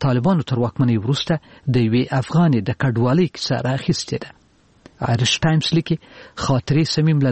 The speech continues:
نارینه‌و سره د ښځو د حقونو د تساوي لپاره مبارزه کوله او په همدې تړاو یې له یوې ان جی او سره په افغانستان کې کار کاوه. د آیرش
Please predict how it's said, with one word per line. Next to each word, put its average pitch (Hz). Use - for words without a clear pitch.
نارینه‌و 131
سره -
د 139
ښځو 180
د 98
حقونو 165
د 120
تساوي 135
لپاره 113
مبارزه 110
کوله 180
او 135
په -
همدې 151
تړاو 120
یې 120
له 123
یوې 131
ان 120
جی 139
او 175
سره -
په 143
افغانستان 135
کې -
کار 139
کاوه. 123
د 135
آیرش 127